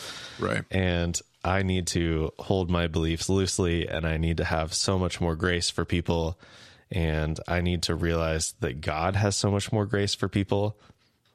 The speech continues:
Speaker 2: And, like, it's, and I knew, obviously, because I, I knew what the Bible said, like, it's not my place to judge people, but I absolutely was judging people all the time.
Speaker 1: Sure. Love that.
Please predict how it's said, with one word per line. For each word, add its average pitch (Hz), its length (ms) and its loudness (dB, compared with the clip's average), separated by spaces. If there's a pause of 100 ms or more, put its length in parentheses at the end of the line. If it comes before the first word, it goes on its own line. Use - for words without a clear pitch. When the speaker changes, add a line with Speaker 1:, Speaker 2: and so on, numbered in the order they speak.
(240)
Speaker 2:
And, 80 480 0 (640)
like, - 300 -4 (260)
it's, - 460 -4 (100)
and 92 160 2 (500)
I 87 120 2
knew, 92 320 2
obviously, 85 500 0
because 92 300 0
I, 85 300 0 (100)
I 85 160 2
knew 90 460 2 (440)
what - 140 0
the 85 80 -2
Bible 82 240 2
said, 104 260 0
like, 82 160 2
it's 87 180 -2
not 92 200 0
my 85 140 2
place 87 260 -2
to 85 100 -2
judge 85 280 0
people, 76 240 -2
but 78 140 0
I 82 120 -2
absolutely 69 500 -2
was - 220 -4
judging - 340 -6
people - 240 -6
all - 220 -2
the - 80 -16
time. - 180 -8 (140)
Speaker 1:
Sure. 95 400 2 (360)
Love 98 280 4
that. 90 220 -2